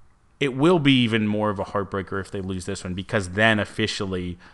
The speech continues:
that goal is gone. Now, they could win both of their games, and that goal could still not happen, but an eight and four team, when you're looking, you know, at a bowl,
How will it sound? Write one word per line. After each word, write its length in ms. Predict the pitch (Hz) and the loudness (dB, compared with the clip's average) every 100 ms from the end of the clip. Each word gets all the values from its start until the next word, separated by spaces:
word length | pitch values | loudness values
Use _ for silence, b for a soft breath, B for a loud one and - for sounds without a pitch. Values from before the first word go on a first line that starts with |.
| b - | b -20
that 520 | 110 98 104 104 120 | -10 0 2 2 0
goal 420 | 110 101 95 95 - | 2 2 2 -2 -4
is 200 | 101 92 | -6 -4
gone. 280 | 98 80 90 | -4 -4 -4
Now, 120 | 113 | 2
they 120 | 139 | 2
could 180 | 143 117 | 2 2
win 200 | 123 135 | 4 4
both 240 | 117 120 | 4 2
of 120 | 127 | 2
their 120 | 113 101 | 2 2
games, 420 | 101 104 117 113 | 2 0 0 -2
and 200 | 110 104 | -2 0
that 160 | 95 | -2
goal 160 | 90 98 | -2 -4
could 180 | - 92 | -4 -6
still 200 | - 107 | -4 -2
not 200 | 98 92 | -2 -2
happen, 420 | 110 120 156 160 - B B | 0 2 0 -6 -10 B B
but 140 | 147 | 0
an 80 | 135 | 2
eight 120 | 147 | 2
and 120 | 160 127 | 0 0
four 180 | 131 | 0
team, 320 | 127 - 127 120 | 0 0 2 2
when 80 | |
you're 140 | 107 104 | 0 -2
looking, 460 | 113 120 107 110 - | -2 0 -2 -2 -4
you 140 | 120 | -2
know, 120 | 104 104 | -2 0
at 120 | 113 | 0
a 60 | 107 | 2
bowl, 460 | 101 101 110 120 | 0 0 -2 -6